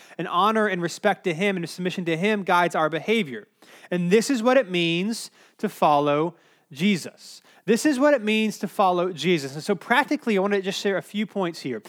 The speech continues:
What does this look f-, like for us? Here's what I want us to know. That who you are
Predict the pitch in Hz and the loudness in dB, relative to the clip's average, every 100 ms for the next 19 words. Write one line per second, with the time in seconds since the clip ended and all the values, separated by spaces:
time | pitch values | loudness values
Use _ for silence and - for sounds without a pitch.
0 | - _ 196 285 262 254 226 208 - - | -20 _ 0 2 0 -2 -4 -4 -6 -4
1 | 170 - 175 147 - 220 262 233 185 - | -4 -2 -2 -2 -2 -2 0 0 -2 -6
2 | 135 101 - _ - - - - - - | -10 -12 -14 _ -20 -20 -20 -20 -20 -6
3 | 175 180 147 247 285 294 233 233 180 117 | -2 -2 0 2 4 4 4 4 4 2
4 | 165 | 0